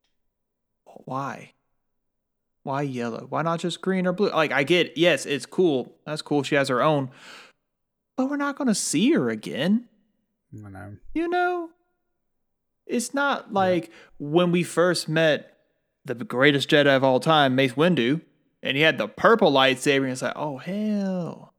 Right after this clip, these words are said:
Speaker 1: yes. He's got the purple
Speaker 2: And it
Speaker 1: lightsaber."
Speaker 2: said, and it said, "Bad motherfucker" on his lightsaber.
Speaker 1: <laughs> Probably.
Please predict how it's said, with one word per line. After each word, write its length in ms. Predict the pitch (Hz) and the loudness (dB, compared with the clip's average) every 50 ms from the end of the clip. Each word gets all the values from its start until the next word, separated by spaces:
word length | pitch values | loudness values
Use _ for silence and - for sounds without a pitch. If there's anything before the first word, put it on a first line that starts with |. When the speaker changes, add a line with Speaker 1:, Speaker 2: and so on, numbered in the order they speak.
| _ _ | _ _
Speaker 1:
yes. 760 | - 190 202 208 190 185 185 175 156 135 - - - - - _ _ _ _ _ _ _ _ _ _ _ _ _ _ _ _ | -10 -8 -6 -4 -4 -2 -2 -2 -4 -4 -8 -10 -14 -16 -18 _ _ _ _ _ _ _ _ _ _ _ _ _ _ _ _
He's 160 | - 208 196 | -6 -6 -4
got 140 | - 202 190 | -4 -4 -6
the 40 | 196 | -6
purple 240 | - 208 202 196 190 | -4 -4 -2 0 0
Speaker 2:
And 80 | 190 | 0
it 60 | 190 185 | 0 0
Speaker 1:
lightsaber." 160 | 190 180 170 | 0 -2 -2
Speaker 2:
said, 220 | 110 107 104 107 _ _ _ _ _ _ _ _ _ _ _ | -2 -6 -8 -12 _ _ _ _ _ _ _ _ _ _ _
and 80 | - 127 | -12 -12
it 100 | 113 107 | -12 -12
said, 260 | - 110 107 104 113 120 | -12 -14 -14 -12 -12 -10
"Bad 240 | 120 117 120 123 | -8 -6 -6 -6
motherfucker" 600 | 123 123 117 110 107 - - 131 - - - 110 | -8 -8 -8 -10 -12 -10 -10 -12 -12 -12 -14 -14
on 60 | 107 104 | -12 -12
his 120 | 101 98 | -12 -10
lightsaber. 500 | 107 113 127 - - - - - - 117 - - - - - | -8 -8 -6 -6 -6 -6 -6 -8 -8 -10 -8 -4 -2 0 0
Speaker 1:
<laughs> 100 | - - - - - 466 494 - - - - - 453 - - - 494 392 - - - 453 403 - - - - 392 381 381 - - - - _ _ _ _ _ _ _ 906 880 _ _ 855 831 784 _ _ _ _ _ _ _ _ _ _ _ _ _ _ _ _ _ _ _ _ _ _ _ _ _ _ _ _ _ _ _ _ _ | 0 0 0 2 4 4 4 2 2 2 4 4 4 4 2 0 0 0 2 2 2 2 2 0 -2 -2 2 2 2 2 0 -6 -18 -20 _ _ _ _ _ _ _ _ _ _ _ _ _ _ _ _ _ _ _ _ _ _ _ _ _ _ _ _ _ _ _ _ _ _ _ _ _ _ _ _ _ _ _ _ _ _ _
Probably. 400 | - - - 240 330 370 320 330 | 0 2 4 4 4 4 2 0